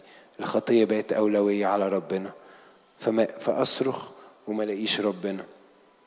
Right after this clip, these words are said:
"أكثر من شعر رأسي الذين يبغضونني بلا سبب، اعتز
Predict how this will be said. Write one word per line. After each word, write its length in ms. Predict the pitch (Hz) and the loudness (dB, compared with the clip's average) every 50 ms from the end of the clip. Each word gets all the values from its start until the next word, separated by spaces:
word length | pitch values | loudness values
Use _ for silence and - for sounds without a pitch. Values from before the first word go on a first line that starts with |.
| _ _ _ _ _ - - - - - - - - - - - | _ _ _ _ _ -20 -20 -20 -20 -20 -20 -20 -20 -8 2 4
"أكثر 460 | 175 175 175 - - 147 135 135 131 | 4 4 4 0 4 6 6 6 6
من 180 | 127 127 127 123 | 4 0 0 0
شعر 480 | - - 151 151 151 139 127 127 127 | 2 4 6 6 6 6 4 4 6
رأسي 460 | 139 143 123 - - - 139 139 135 - 120 | 6 6 4 4 0 0 2 0 0 2 2
الذين 480 | 120 120 123 123 120 117 131 139 135 131 | 4 6 6 6 6 6 4 2 2 4
يبغضونني 1080 | 127 123 123 120 120 113 117 117 107 117 117 113 127 135 127 123 120 120 120 120 120 113 | 4 4 4 4 4 4 4 2 2 2 2 4 4 4 4 4 2 0 0 0 0 2
بلا 260 | 117 123 117 120 113 | 2 4 4 4 4
سبب، 360 | - - 127 107 95 98 92 - - - - - - - - - - - - - | 4 2 2 2 0 -2 -4 -6 -12 -18 -18 -20 -20 -20 -20 -20 -20 -18 -6 -2
اعتز 720 | 117 113 104 110 110 - 139 147 139 139 - 131 131 127 | 2 4 4 2 4 4 4 4 4 4 4 6 6 6